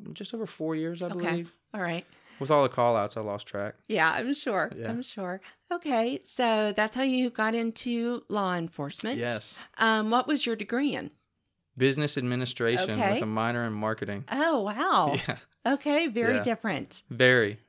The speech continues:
Speaker 1: Yeah.
Speaker 2: Yeah.
Speaker 1: Not your typical police officer degree.
Speaker 2: Right.
Speaker 1: Yeah.
Speaker 2: Okay. Good. But you like it here?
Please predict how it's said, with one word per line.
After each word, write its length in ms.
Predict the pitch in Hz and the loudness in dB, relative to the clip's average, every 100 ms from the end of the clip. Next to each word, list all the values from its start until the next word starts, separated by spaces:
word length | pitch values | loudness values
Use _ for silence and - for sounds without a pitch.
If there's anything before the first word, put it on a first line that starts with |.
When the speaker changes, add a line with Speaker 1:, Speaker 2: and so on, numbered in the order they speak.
| - | 0
Speaker 1:
Yeah. 80 | 277 | 2
Speaker 2:
Yeah. 380 | 294 214 165 185 | 4 2 -2 -4
Speaker 1:
Not 180 | 117 120 | -2 -2
your 100 | 123 | -2
typical 580 | 123 123 117 113 113 113 _ _ _ - | -6 -6 -6 -4 -4 -6 _ _ _ -8
police 280 | 127 113 | -6 -4
officer 320 | 110 107 - 107 | -2 -2 -4 -8
degree. 420 | 107 107 107 110 - | -6 -6 -6 -8 -4
Speaker 2:
Right. 380 | 403 320 190 - | -2 0 -4 -4
Speaker 1:
Yeah. 100 | 311 | -6
Speaker 2:
Okay. 300 | 214 262 370 - | -2 -4 -4 -10
Good. 380 | - 427 214 175 | -4 0 0 -2
But 180 | 247 - | -6 -4
you 80 | 214 | -2
like 220 | 190 175 | -2 -4
it 100 | - | -8
here? 280 | 165 123 | -8 -10